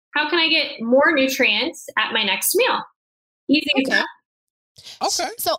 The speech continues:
Speaker 2: I know I usually tell people, um, I don't use the word diet.
Speaker 3: No.
Speaker 2: You know, because, so what do you think of that? Because when people say diet, it, it, it triggers the mind to say it's only for a limited time,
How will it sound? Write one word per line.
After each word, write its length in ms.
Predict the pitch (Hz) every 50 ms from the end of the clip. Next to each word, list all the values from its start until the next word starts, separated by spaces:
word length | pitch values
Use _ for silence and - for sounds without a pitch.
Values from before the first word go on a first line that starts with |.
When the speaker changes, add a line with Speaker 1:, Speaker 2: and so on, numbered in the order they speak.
| -
Speaker 2:
I 240 | - 294 440 508 508 415
know 220 | - 247 233 226 - -
I 180 | 208 226 254
usually 520 | 277 269 254 233 220 202 208 185 196 185 185
tell 260 | - 196 175 175 180
people, 720 | - 208 175 170 - 180 170 170 165 165 165 160 - - _
um, 320 | - 175 165 165 175 175 170 _ _ -
I 100 | 214 254
don't 200 | 349 320 - 254
use 280 | 240 233 233 226 208
the 100 | - 180
word 220 | 160 156 147 127 -
diet. 340 | - 165 147 - 69 - - _ _ _ _ _ _ _
Speaker 3:
No. 140 | 127 113 113 _ _ _ _
Speaker 2:
You 100 | - 240
know, 120 | 247 226 214
because, 320 | 226 247 - 262 220 -
so 140 | - 269 240
what 320 | 233 208 214 285 311 -
do 80 | 349 330
you 140 | 311 311 277
think 280 | - - 214 202 -
of 80 | 190 151
that? 180 | 156 123 -
Because 280 | - 254 - 311 285 262
when 100 | 285 269
people 300 | - 330 349 - 370 370
say 220 | - - 254 233
diet, 560 | 220 180 - 190 175 180 185 185 180 180 185 - _ - - - _ -
it, 160 | 240 226 220 - _ _ _ _ _ _ _ _
it, 160 | 277 294 269 - _ -
it 160 | 294 - -
triggers 360 | - - 359 370 330 415 381
the 100 | - 311
mind 340 | 285 262 240 233 233 254 240
to 80 | - 214
say 280 | - - 214 202 196 -
it's 180 | 254 240 - - 269
only 220 | 277 285 269 277
for 180 | 277 - 269 247
a 40 | 226
limited 440 | 220 226 226 233 214 - - 202 -
time, 360 | - 208 156 80 78 139